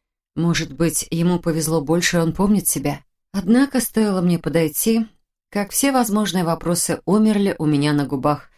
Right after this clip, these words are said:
осев горькой плёнкой на языке. Его внешний вид поверг меня в ужас. Мужчина, из-за плоской груди мне показалось, что это мужчина,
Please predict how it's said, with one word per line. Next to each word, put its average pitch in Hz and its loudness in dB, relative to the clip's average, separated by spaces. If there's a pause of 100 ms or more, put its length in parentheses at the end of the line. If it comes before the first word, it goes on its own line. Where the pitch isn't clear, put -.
(180)
осев 143 -4
горькой 165 0
плёнкой 147 -2
на 143 2
языке. 123 -8 (640)
Его 208 0
внешний 196 2
вид 185 0
поверг 175 -2
меня 170 2
в 143 -10
ужас. - -8 (680)
Мужчина, 170 0 (120)
из-за 165 -2
плоской 165 -2
груди 165 0
мне 156 0
показалось, 151 -4
что - -2
это 147 -4
мужчина, 139 -2